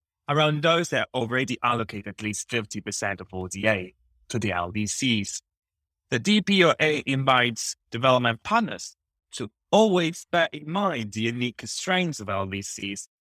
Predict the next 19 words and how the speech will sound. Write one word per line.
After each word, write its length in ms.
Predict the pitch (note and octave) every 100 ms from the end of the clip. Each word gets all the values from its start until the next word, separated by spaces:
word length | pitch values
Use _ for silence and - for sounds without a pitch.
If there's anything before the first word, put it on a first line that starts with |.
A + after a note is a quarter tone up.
| _ _ _ -
and 100 | D#3
to 80 | A3
strike 320 | - G3+ F3
a 40 |
balance 600 | D3 D#3+ D3 G2 - - - -
in 120 | A2+
the 100 | G#2+
allocation 640 | G#2 G2+ G2+ G#2+ G2 G#2+
of 80 | G2+
L 140 | G2+ G2
D 200 | G2 G2+
A 240 | G2 G2 - _ -
to 80 | A#2+
foster 580 | C3+ B2+ - A#2 A2 - _
sustainable 560 | - - C3 A#2+ A2
development 640 | G#2+ G#2+ A2+ A2 A2 G#2+ - - _ _
in 120 | C#3+
its 180 | D3+ -
three 360 | - C#3+ C3